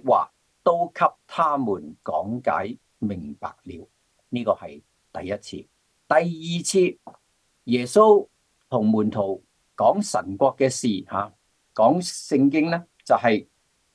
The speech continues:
喺佢向十一個使徒顯現嘅時候，《路加福音》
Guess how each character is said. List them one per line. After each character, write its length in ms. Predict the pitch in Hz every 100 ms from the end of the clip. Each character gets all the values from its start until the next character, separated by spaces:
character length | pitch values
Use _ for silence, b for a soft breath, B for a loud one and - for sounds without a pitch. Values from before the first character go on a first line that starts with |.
| _ _
喺 600 | - - 110 127 190 - _ _ _ _
佢 340 | - 117 135 131 -
向 360 | 127 127 135
十 260 | - - 135 - _
一 100 | 180 175 -
個 160 | 117
使 360 | 117 - 107 127
徒 220 | 98 85
顯 200 | - 110
現 380 | 151 143 101 95
嘅 200 | 104 98
時 260 | - - -
候， 220 | 92 - _ _ _ _ _ _
《路 120 | - -
加 140 | 180
福 100 |
音》 100 | 202